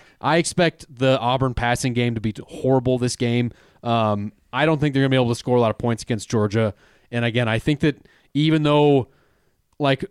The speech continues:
Georgia's not being talked about, which is mostly because of their schedule. They haven't really played anybody yet, right?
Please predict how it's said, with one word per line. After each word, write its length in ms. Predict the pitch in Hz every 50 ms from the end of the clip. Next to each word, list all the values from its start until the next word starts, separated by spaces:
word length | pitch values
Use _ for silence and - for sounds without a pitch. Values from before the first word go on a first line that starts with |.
| - 127
Georgia's 440 | - 170 190 208 190 220 214 160
not 180 | 170 196 202 202
being 160 | 180 190 175
talked 280 | - - 170 190 190 -
about, 140 | 170 147 139
which 120 | 147 -
is 100 | 131 139
mostly 300 | 156 160 170 160 - 170
because 220 | 151 - 165 143
of 40 | 127
their 80 | 131 135
schedule. 360 | - - - 143 143 131 131
They 60 | 135
haven't 120 | 139 143 147
really 140 | 139 131
played 280 | - - - 127 127 127
anybody 360 | 123 117 104 113 107 104 101
yet, 200 | 101 104 101 -
right? 300 | 92 101 104 110 127 -